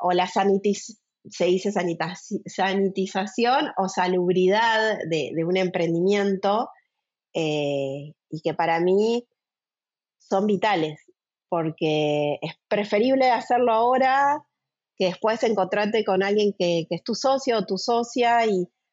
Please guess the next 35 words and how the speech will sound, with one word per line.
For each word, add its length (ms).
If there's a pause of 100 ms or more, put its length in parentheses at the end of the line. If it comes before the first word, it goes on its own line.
(140)
"Ah, 140
bueno, 300
pero 320
lo 100
estabas 280
haciendo 380
por 140
esto, 300
no 80
lo 80
estabas 300
haciendo 340
por 100
esto 260
otro", 520 (560)
eh, 480
o 200
"¿Vos 220
qué 120
pensás 520 (100)
de 100
esto?", 280
que 60
es 100
como 400
la 180
solución 720
de 100
lo 120
que 80
queremos 380
hacer, 260
porque 220
por 120
ahí 240